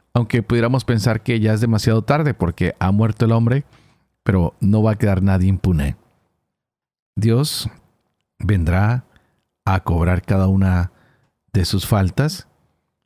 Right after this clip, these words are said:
y aunque este arrepienta a este hombre, le dice, "Está bien, yo te perdono, pero hay consecuencias que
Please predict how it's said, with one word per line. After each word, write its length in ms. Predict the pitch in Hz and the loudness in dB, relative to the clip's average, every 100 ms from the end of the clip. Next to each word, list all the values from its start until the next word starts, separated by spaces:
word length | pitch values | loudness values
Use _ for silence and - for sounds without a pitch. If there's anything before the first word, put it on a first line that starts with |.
| _ | _
y 80 | - | -2
aunque 200 | 98 87 | -2 0
este 580 | 101 - 98 90 85 73 _ _ _ _ _ _ _ _ - | -2 0 0 0 0 -4 _ _ _ _ _ _ _ _ -6
arrepienta 480 | 98 95 117 117 127 | -2 -2 -2 -2 -2
a 20 | |
este 180 | - 127 | 0 0
hombre, 340 | 107 113 151 | 2 0 -2
le 100 | - | -2
dice, 180 | 85 - | -2 -2
"Está 240 | 87 - 85 | -4 -2 -2
bien, 340 | 82 60 - - | 0 -2 -6 -8
yo 140 | 73 | -4
te 100 | 104 | -2
perdono, 500 | 127 101 98 120 143 _ _ _ _ _ _ _ _ | 0 2 2 2 -2 _ _ _ _ _ _ _ _
pero 180 | - 92 | 0 2
hay 120 | 76 | 0
consecuencias 760 | 85 104 95 - 101 98 113 - | 0 0 0 0 0 0 -4 -4
que 480 | - - 64 64 | -6 -4 -4 -4